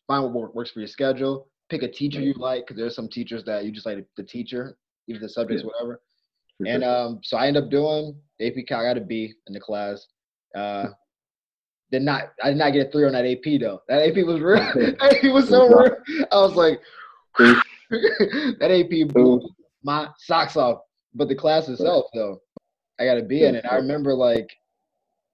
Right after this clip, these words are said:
Speaker 1: he taught us about, like, compounding interest and that kind of stuff in class, which was not part of calculus at all.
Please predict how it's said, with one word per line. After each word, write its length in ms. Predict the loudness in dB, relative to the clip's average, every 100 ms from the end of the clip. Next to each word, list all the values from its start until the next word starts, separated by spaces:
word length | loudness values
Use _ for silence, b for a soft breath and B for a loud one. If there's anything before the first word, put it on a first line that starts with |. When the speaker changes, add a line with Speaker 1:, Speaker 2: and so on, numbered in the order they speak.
| _ _ _ -8
Speaker 1:
he 120 | -6
taught 220 | 0 0
us 80 | 0
about, 280 | -2 -4 -2
like, 200 | -4 -6
compounding 520 | -10 -8 -6 -6 -6
interest 360 | -8 -8 -10 -10
and 80 |
that 140 | -12 -10
kind 140 | -12
of 80 | -12
stuff 180 | -12 -14
in 60 | -12
class, 320 | -12 -10 -12
which 140 | -6
was 180 | -4 -2
not 240 | -2 -2 0
part 200 | 0 0
of 140 | -2
calculus 440 | -4 -4 -4 -6 -2
at 60 |
all. 260 | -2 -2